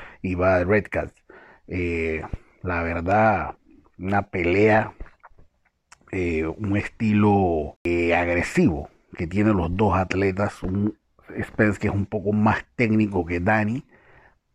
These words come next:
pero siempre va marcando la pauta, siempre va hacia adelante. Un Danny García que todos lo conocemos, que su estilo siempre es ir hacia adelante, eh, conectando golpes de poder.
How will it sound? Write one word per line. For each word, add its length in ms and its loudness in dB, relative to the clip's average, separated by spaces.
pero 420 2
siempre 480 2
va 160 4
marcando 540 0
la 160 -2
pauta, 280 -2
siempre 360 -2
va 100 0
hacia 200 -2
adelante. 460 2
Un 220 -8
Danny 280 -2
García 340 -4
que 80 -6
todos 180 0
lo 80 0
conocemos, 480 -4
que 160 -6
su 240 -6
estilo 340 -6
siempre 420 -2
es 80 -8
ir 180 0
hacia 220 -4
adelante, 580 0
eh, 220 -4
conectando 580 -2
golpes 340 2
de 100 -2
poder. 480 0